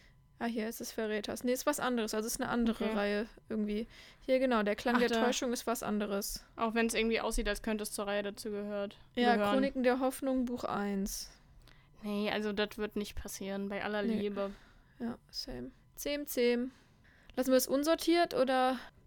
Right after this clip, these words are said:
Speaker 2: Ja,
Speaker 1: haben
Speaker 2: nee,
Speaker 1: wir
Speaker 2: komm,
Speaker 1: was
Speaker 2: wir
Speaker 1: gegen
Speaker 2: packen
Speaker 1: das
Speaker 2: das,
Speaker 1: Buch?
Speaker 2: wir packen das einfach mal zu I Simply Am Not Picking This Book Up.
Speaker 1: Okay,
Speaker 2: Wir
Speaker 1: wir
Speaker 2: müssen einfach
Speaker 1: müssen
Speaker 2: mal hier ein
Speaker 1: auch,
Speaker 2: bisschen Stellung
Speaker 1: ja, wir
Speaker 2: beziehen
Speaker 1: müssen auch mal ein
Speaker 2: und,
Speaker 1: bisschen, ne?
Speaker 2: und auch ein
Speaker 1: Ja.
Speaker 2: bisschen polarisieren.
Speaker 1: Ja.
Speaker 2: Das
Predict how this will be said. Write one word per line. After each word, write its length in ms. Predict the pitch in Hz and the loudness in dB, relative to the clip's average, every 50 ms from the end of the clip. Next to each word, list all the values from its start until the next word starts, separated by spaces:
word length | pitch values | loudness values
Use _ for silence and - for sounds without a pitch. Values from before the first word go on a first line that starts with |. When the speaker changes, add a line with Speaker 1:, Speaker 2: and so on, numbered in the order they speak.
| - - | -18 -12
Speaker 2:
Ja, 140 | - 214 208 | -6 -2 0
Speaker 1:
haben 60 | 220 233 | 2 4
Speaker 2:
nee, 120 | 233 226 | 6 6
Speaker 1:
wir 60 | 226 | 6
Speaker 2:
komm, 100 | 240 262 | 8 8
Speaker 1:
was 60 | 277 | 8
Speaker 2:
wir 60 | 285 262 | 8 8
Speaker 1:
gegen 80 | - - | 6 6
Speaker 2:
packen 120 | 254 220 | 6 6
Speaker 1:
das 80 | 302 262 | 4 4
Speaker 2:
das, 100 | 240 226 | 2 2
Speaker 1:
Buch? 160 | 214 208 220 | 0 0 0
Speaker 2:
wir 80 | 233 233 | 0 2
packen 240 | - 285 294 - 277 | 2 0 0 2 0
das 140 | 240 - | 0 2
einfach 200 | 214 220 220 226 | 2 2 2 2
mal 160 | 226 233 226 226 | 2 2 0 0
zu 100 | - 226 | 0 0
I 100 | - 214 | 0 0
Simply 340 | - - 240 226 - 233 202 | 0 0 -2 -2 0 -2 0
Am 140 | 202 208 208 | 0 0 0
Not 160 | 214 214 - | -2 -2 -2
Picking 320 | - 233 - - 220 214 | -4 -4 -2 -2 -2 -2
This 120 | 208 214 - | -2 -4 -6
Book 160 | - - - | -6 -2 0
Up. 100 | 226 214 | 0 2
Speaker 1:
Okay, 100 | 220 233 | 2 2
Speaker 2:
Wir 60 | 220 | 2
Speaker 1:
wir 40 | 220 | 2
Speaker 2:
müssen 220 | 226 233 240 240 | 4 6 6 6
einfach 180 | 262 220 226 220 | 6 6 4 4
Speaker 1:
müssen 40 | 220 | 4
Speaker 2:
mal 60 | 214 | 4
hier 80 | 214 214 | 6 6
ein 60 | 208 | 6
Speaker 1:
auch, 40 | 214 | 4
Speaker 2:
bisschen 240 | 214 226 - 233 214 | 2 0 -4 -4 -4
Stellung 300 | - - 214 214 220 214 | 0 0 2 2 2 2
Speaker 1:
ja, 40 | 202 | 0
wir 40 | 202 | -2
Speaker 2:
beziehen 240 | - - 226 220 226 | -4 0 2 4 4
Speaker 1:
müssen 120 | 254 - 220 | 6 6 6
auch 60 | 240 | 6
mal 80 | 240 233 | 6 6
ein 80 | 233 | 6
Speaker 2:
und, 20 | 220 | 6
Speaker 1:
bisschen, 400 | 208 208 208 202 196 190 208 233 - | 4 4 2 2 0 -2 -2 -2 -2
ne? 180 | 233 233 254 269 - - - _ - - - - - - - | 0 0 0 -2 -4 -10 -20 _ -14 -12 -12 -12 -12 -4 0
Speaker 2:
und 160 | - 226 208 | 2 4 4
auch 60 | 208 | 4
ein 60 | 214 | 4
Speaker 1:
Ja. 20 | 226 | 4
Speaker 2:
bisschen 180 | 220 220 233 | 2 2 2
polarisieren. 720 | 208 - 220 214 202 202 196 190 190 190 190 190 185 190 - - - - - - - | 2 2 0 0 0 0 -2 -2 -2 -2 -2 -2 -4 -6 -8 -14 -20 -20 -20 -12 -6
Speaker 1:
Ja. 220 | 233 220 214 220 - - - - - - - - - - - - - - | -4 -2 -2 -2 -4 -8 -16 -20 -20 -18 -14 -14 -14 -14 -16 -20 -8 -4
Speaker 2:
Das 260 | 233 226 - - | -4 -2 -2 -4